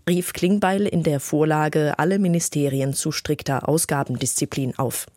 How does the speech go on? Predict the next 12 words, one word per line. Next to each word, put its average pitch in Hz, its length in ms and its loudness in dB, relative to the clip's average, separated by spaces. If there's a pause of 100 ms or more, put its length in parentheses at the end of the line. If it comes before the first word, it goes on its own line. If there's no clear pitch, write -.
(800)
Der 190 140 2
Etat 202 300 0
des - 180 -2
Entwicklungsministeriums 151 1500 0
soll 135 220 0
zweitausendsechsundzwanzig 135 1400 -2
um 165 180 2
dreihundertdreißig 160 920 0
Millionen 135 460 0
Euro 135 340 2
reduziert 143 600 0
werden. 117 260 -2